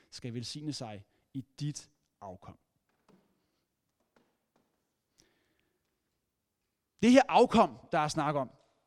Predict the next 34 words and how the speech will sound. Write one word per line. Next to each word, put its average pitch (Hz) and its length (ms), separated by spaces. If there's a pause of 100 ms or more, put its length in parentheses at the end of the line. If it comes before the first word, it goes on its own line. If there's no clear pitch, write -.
(420)
det 214 80
er 240 40
ikke - 180
bare, 190 560
at 156 340
Abraham, 175 440
han 165 120
får 185 360 (420)
en 151 120
masse 147 260
børn, 147 360
og 123 100
så, 156 340
så 147 140
bliver 151 160
det 147 140
til 156 100
en 143 80
velsignelse 135 480
for, 123 160
for 123 140
verden. 113 320 (1600)
Det 190 100
her 208 120 (260)
afkom, 165 420
som 135 180
jeg 127 80
har 127 60
markeret 135 380
her, 120 140 (140)
dit 170 140
afkom, 131 340 (640)
det 214 140
er 202 120